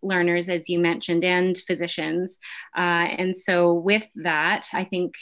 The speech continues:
my knowledge base has expanded a lot. And of course, my experience in helping physicians professionally with financial planning from a consultancy perspective has also helped.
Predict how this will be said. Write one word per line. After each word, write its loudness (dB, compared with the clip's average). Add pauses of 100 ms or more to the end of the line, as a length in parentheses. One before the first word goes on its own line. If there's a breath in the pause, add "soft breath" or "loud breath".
(320)
my 0
knowledge 0
base 0
has -4
expanded 0
a 0
lot. 2
And 0
of -2
course, -4
my 2
experience 0
in 2
helping 4
physicians 2
professionally 0 (280 loud breath)
with -2
financial 0
planning 2 (160 loud breath)
from 4
a 4
consultancy -2
perspective -2
has -4
also -2
helped. -2